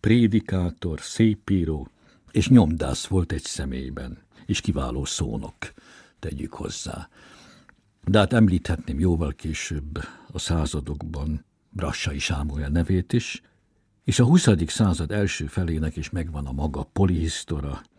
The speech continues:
több más alkotó között talán a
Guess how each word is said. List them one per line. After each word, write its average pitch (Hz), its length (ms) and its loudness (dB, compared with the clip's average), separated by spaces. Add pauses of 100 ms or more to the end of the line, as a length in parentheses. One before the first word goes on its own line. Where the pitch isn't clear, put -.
(460)
több 92 300 6
más 85 640 0
alkotó 80 600 -4
között - 680 -8 (260)
talán 85 380 2
a 67 200 -8